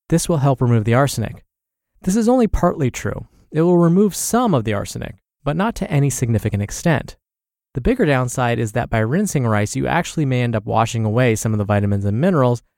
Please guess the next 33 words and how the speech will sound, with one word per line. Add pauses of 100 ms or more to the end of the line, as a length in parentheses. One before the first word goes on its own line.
(200)
that
are
found
in
it
naturally. (640)
You
could
also
soak
the
rice
overnight
and
then
drain
the
water
prior
to
cooking. (580)
This
will
actually
remove
about
eighty
percent
of
the
arsenic, (160)
but
again,